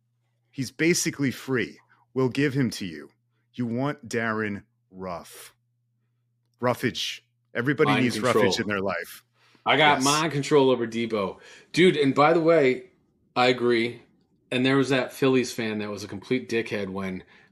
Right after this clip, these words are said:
Speaker 2: Diaz got injured on TikTok that went viral. So I hope that guy
Speaker 1: <laughs>
Speaker 2: will see this, but you probably won't.
Speaker 1: I know
Speaker 2: But
Speaker 1: exactly who you're talking about. I hate that I do, but I do.
Speaker 2: Yes.
Speaker 1: I don't know his
Speaker 2: But
Speaker 1: name, but I know his face.
Speaker 2: I do. I, I, there's one, one other thing I wanna mention. The New York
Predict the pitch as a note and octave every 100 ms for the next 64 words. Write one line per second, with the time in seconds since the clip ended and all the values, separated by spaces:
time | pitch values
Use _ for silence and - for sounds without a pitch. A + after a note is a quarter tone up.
0 | - A2 G#2 G2 G2 G2 G2+ G2+ F#2+ F#2
1 | F#2 - G2 - F#2 F2 G2 F#2 F#2+ F#2
2 | F#2 F2+ F2+ F#2 - G#2 G2 G2 _ _
3 | - A2 A#2 A#2 - A#2 G#2+ A#2 G#2 G#2
4 | - - - B2 G#2 G2 F#2+ A2 G2+ G2
5 | - G#2 G2 F#2+ G#2+ F#2 F2 F2+ _ -
6 | - - D3 D#3 D3+ D3 D3 D3+ C3 C3+
7 | - A2+ A2 G2+ G#2 G2 G2 A2 G#2 F#2+
8 | F2 F2+ F2+ F2 E2+ E2+ E2 D#2+ D#2+ _
9 | A#2+ A2+ F#2 - B2+ D3+ D3 - - A2
10 | G2+ G#2 G#2 G#2+ G2 - F2+ E2 - -
11 | _ - - - B2 C3 C#3+ D#3+ C#3+ C3+
12 | C#3 C#3 C#3 B2+ C#3+ D#3 D3+ C3+ D3 C#3
13 | C3 C3+ B2 A#2+ A2+ A2 G2+ F#2 G2+ A2
14 | B2 C3+ -